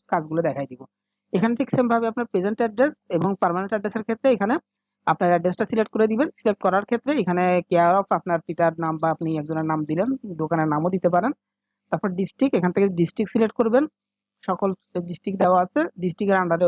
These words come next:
উপজেলাগুলো তখন চলে আসবে, যে কোনো একটা ডিস্ট্রিক্ট সিলেক্ট করলে ডিস্ট্রিক্টের under-এ উপজেলাগুলো চলে আসবে,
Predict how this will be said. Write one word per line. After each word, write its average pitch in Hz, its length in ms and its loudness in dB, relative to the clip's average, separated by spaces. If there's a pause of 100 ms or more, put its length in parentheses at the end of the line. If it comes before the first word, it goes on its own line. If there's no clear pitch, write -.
উপজেলাগুলো 185 560 -2
তখন 196 220 -2
চলে 185 220 2
আসবে, 180 220 2
যে 214 100 -2
কোনো 175 160 0
একটা 180 120 -4
ডিস্ট্রিক্ট 175 360 -4
সিলেক্ট 185 200 -6
করলে 180 140 2
ডিস্ট্রিক্টের 175 400 0
under-এ 170 180 -2
উপজেলাগুলো 165 520 -2
চলে 185 220 2
আসবে, 185 260 0